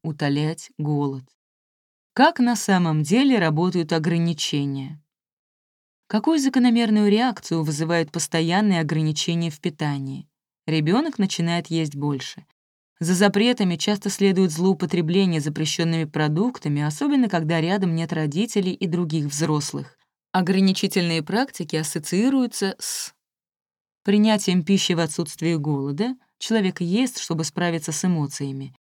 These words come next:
негативным отношением к телу, недовольство своим телом, ограниченным питанием,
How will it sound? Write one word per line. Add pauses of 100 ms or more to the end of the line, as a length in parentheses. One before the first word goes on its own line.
(260)
негативным
отношением
к
телу, (160)
недовольство
своим
телом, (460)
ограниченным
питанием,